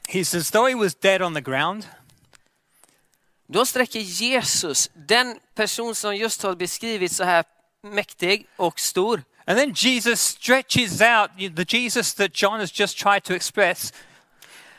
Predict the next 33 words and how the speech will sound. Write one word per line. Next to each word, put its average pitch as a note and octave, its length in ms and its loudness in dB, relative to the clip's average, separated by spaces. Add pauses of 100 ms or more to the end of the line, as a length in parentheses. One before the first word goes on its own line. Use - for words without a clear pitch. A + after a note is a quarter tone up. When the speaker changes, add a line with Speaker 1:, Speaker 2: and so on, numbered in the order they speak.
(180)
Speaker 2:
Han B3 200 6
sträcker B3+ 300 2
ut C#4+ 160 2
sin A#3 160 -2
hand G#3+ 440 4
och F#3 140 -2
så A#3 100 -4
tar B3 460 4
han F3+ 240 2 (120)
i G3+ 380 2
Johannes. E3+ 600 0
Speaker 1:
He F#3 80 -4
stretches B3+ 460 0
out A#3+ 200 4
his G#3 120 -4
hand G#3+ 580 -2
and F3 180 -4
grabs G#3 340 0
hold G3 500 -2
of C#3 200 -8
John. C3+ 400 -6 (520)
Speaker 2:
Och F#3+ 160 2
säger, F3+ 540 2 (320)
Speaker 1:
And C#3 120 -8
says D3 320 -2
this. - 640 -6 (160)
Speaker 2:
"Var A#3 640 6 (240)
inte E3+ 480 -4
rädd." D#3 560 -2 (500)
Speaker 1:
Do D3 60 -6
not E3 200 0
be D#3+ 140 -2
afraid. C#3 460 -6